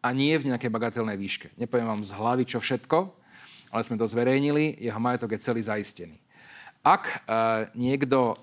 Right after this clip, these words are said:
má záujem, aby sa polícia, aby, aby polícia a prokuratúra mala ešte voľnejšie ruky a mohla zaisťovať aj majetky, ktoré nie sú vo vlastníctve obvinenej osoby, stačí zmeniť trestný poriadok.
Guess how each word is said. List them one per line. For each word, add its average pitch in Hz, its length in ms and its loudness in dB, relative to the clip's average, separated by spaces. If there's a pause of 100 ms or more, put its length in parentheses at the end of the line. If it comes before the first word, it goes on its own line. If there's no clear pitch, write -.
má 110 160 0
záujem, 127 560 4 (320)
aby 117 240 0
sa 110 160 0
polícia, 127 760 2
aby, 110 200 -8
aby 107 80 -8
polícia 123 360 0
a 101 80 -2
prokuratúra 117 400 0
mala 113 240 2
ešte 110 240 -6
voľnejšie 160 640 4
ruky - 240 -12 (440)
a 113 40 0
mohla 120 280 2
zaisťovať 127 520 0
aj 117 160 -6
majetky, 117 440 -2
ktoré 113 240 0
nie 143 160 4
sú 208 160 0
vo 143 160 4
vlastníctve 117 840 -2 (920)
obvinenej 127 500 2
osoby, 143 540 0 (320)
stačí 101 320 -6
zmeniť 104 280 -4
trestný 104 280 -8
poriadok. - 440 -12